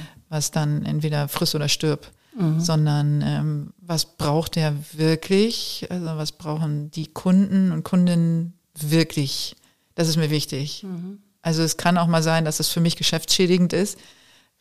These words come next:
Speaker 1: dass ich sage, nee, das brauchst du gar nicht, äh,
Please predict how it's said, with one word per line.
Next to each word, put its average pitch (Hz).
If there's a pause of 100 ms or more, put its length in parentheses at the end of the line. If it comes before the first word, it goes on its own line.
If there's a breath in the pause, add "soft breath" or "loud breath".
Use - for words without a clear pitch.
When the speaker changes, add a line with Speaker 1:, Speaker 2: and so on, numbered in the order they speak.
(120)
Speaker 1:
dass 170
ich 170
sage, 165
nee, 160
das 160
brauchst 160
du 190
gar 175
nicht, 208
äh, 175